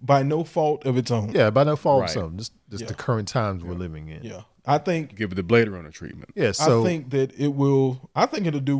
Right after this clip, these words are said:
Speaker 1: real good once it's, it's finally out on video, video, video on demand, whatever.
Speaker 2: Yeah.
Speaker 1: And, you know, people who may wanna see it, but was, didn't want a chance going out.
Speaker 3: Yeah.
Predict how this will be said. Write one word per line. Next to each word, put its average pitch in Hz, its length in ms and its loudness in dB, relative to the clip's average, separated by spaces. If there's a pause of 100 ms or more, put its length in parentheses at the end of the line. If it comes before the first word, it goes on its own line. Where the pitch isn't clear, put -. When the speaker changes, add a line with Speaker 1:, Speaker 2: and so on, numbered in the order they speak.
(100)
Speaker 1:
real 160 260 8
good 131 200 4
once 127 220 0
it's, 117 320 -4
it's 120 180 -4
finally 127 300 2
out 123 80 2
on 123 120 0
video, 131 420 0
video, 123 360 -6
video 123 440 -2
on 135 80 -2
demand, 123 360 -6
whatever. 127 360 -6 (180)
Speaker 2:
Yeah. 120 140 0 (560)
Speaker 1:
And, 117 480 -2
you 123 120 0
know, 117 400 0 (300)
people 143 260 -2
who 131 120 2
may 120 340 4
wanna 135 280 4
see 147 340 4
it, 139 80 -10 (680)
but 113 320 -2 (960)
was, 113 220 -6 (480)
didn't 127 180 -2
want 123 140 0
a 120 40 -4
chance 131 320 0
going 131 280 2
out. 131 180 2
Speaker 3:
Yeah. 69 200 -10